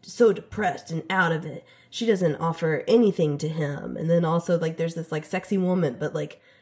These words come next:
oh, she doesn't really have any value either. And I think it's also from looking at, like, in, uh, Philip K. Dick's The Cosmic Puppets, there's also, like,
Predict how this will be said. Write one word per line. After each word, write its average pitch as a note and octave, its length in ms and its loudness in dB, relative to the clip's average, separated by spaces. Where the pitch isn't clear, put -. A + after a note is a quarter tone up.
oh, F#3+ 160 4
she G#3 140 -2
doesn't G#3 200 4
really D3 240 -2
have D#3+ 200 2
any E3 140 2
value E3 460 2
either. F3 600 2
And G3+ 120 0
I G3+ 100 4
think A3 200 0
it's F#3+ 140 -2
also E3+ 400 2
from F3+ 260 0
looking E3 340 0
at, D#3 340 -2
like, - 380 -10
in, F3 500 2
uh, G#1 640 -8
Philip G#3 220 0
K. G#3+ 80 0
Dick's E3+ 360 -2
The E3+ 100 0
Cosmic E3+ 680 -2
Puppets, - 500 -8
there's D3 180 -2
also, E3 440 0
like, - 500 -6